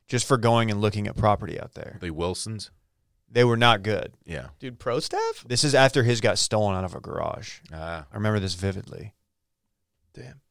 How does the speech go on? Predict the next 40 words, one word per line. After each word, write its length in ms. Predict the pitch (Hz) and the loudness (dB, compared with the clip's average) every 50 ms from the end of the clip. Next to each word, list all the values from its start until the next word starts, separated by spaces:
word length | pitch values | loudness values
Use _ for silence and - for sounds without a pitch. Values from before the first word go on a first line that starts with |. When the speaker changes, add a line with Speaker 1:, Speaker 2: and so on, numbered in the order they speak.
| _ _ _ | _ _ _
Speaker 1:
I 60 | - | -4
remember 240 | 110 117 117 113 113 | -2 0 2 4 6
I 60 | 110 | 6
was 160 | 110 113 107 110 | 6 4 2 2
on 140 | 110 107 | 0 0
the 60 | 98 90 | 0 -2
trip, 300 | - - 120 107 - - | -2 0 0 0 0 -2
and, 180 | 101 98 92 67 | -6 -8 -8 -10
like, 140 | 90 95 - | -10 -10 -10
the 60 | 107 | -6
guy 200 | 101 110 107 110 | -2 0 0 0
was 140 | 107 104 - | 0 -2 -4
taking 300 | - 117 110 107 117 110 | -4 -4 -4 -4 -6 -6
us 160 | 107 101 - | -6 -6 -6
in 80 | 104 104 | -6 -6
his, 160 | 101 98 98 | -8 -8 -8
like, 180 | 98 98 - _ _ _ _ _ _ _ _ _ _ _ _ _ _ _ _ _ _ _ _ - | -8 -10 -10 _ _ _ _ _ _ _ _ _ _ _ _ _ _ _ _ _ _ _ _ -6
Land 340 | 104 104 104 107 107 110 - | -2 2 2 2 2 2 0
Cruiser 440 | - 120 120 120 117 110 120 117 | 2 2 4 4 4 4 4 4
to, 80 | 113 110 | 6 6
like, 220 | 107 98 101 98 | 4 4 2 0
tour 200 | - - 120 117 | 0 2 2 2
the 80 | 107 107 | 2 0
property, 460 | - - 110 107 110 104 - 120 120 | 2 4 6 6 6 6 4 2 2
very 200 | 104 120 113 104 | 4 4 4 4
hilly. 360 | 98 - 107 110 110 110 110 113 | 4 2 2 4 4 4 2 2
It's, 140 | 107 - 127 | 0 -2 -4
like, 120 | 113 - | -4 -6
the 60 | - | -8
Texas 300 | - - 101 101 - - | -6 -4 -2 -2 -2 0
Hill 120 | 110 107 95 | 0 0 0
Country 320 | - 104 104 - 104 104 | 0 -2 -2 -2 -2 -2
up 120 | 104 - | -2 -2
there. 240 | - 110 107 107 101 - _ _ _ - - - _ _ _ _ _ _ - | -2 -2 -2 -4 -4 -8 _ _ _ -20 -20 -20 _ _ _ _ _ _ -10
And, 320 | 101 101 101 98 98 92 | -6 -4 -2 -2 -2 0
uh, 360 | 98 92 90 85 85 85 - - _ - - _ _ _ _ _ _ _ _ - | 0 0 0 -2 -4 -6 -8 -12 _ -20 -20 _ _ _ _ _ _ _ _ -4
I 80 | 113 | -2
got 160 | 107 104 98 101 | 0 0 0 0
real 120 | 98 92 | -2 -4
sick. 440 | - - - 107 98 107 - - | -4 -2 -2 -2 -2 -2 -4 -8